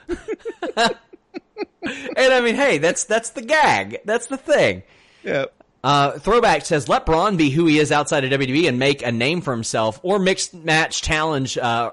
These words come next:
Speaker 1: mixed tag challenge Braun, since he and Alexa had free reign to do what they wanted." Most people did on that show. I think charismatic Braun is the way to go, and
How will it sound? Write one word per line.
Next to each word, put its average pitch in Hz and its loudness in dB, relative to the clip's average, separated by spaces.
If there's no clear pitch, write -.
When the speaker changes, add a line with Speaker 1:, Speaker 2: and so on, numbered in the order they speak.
Speaker 1:
mixed 170 -6
tag 160 -2
challenge 120 -6
Braun, 110 -4
since 143 -8
he 165 0
and 147 2
Alexa 143 0
had 123 -2
free 143 -8
reign 127 0
to 120 -8
do 123 -2
what 120 -4
they 104 -2
wanted." 110 -4
Most 226 0
people 175 -6
did 131 -2
on 135 0
that 139 -4
show. 139 0
I 214 2
think 240 -4
charismatic 151 0
Braun 180 -2
is 131 -2
the 135 -4
way 139 2
to 135 0
go, 131 2
and 123 -4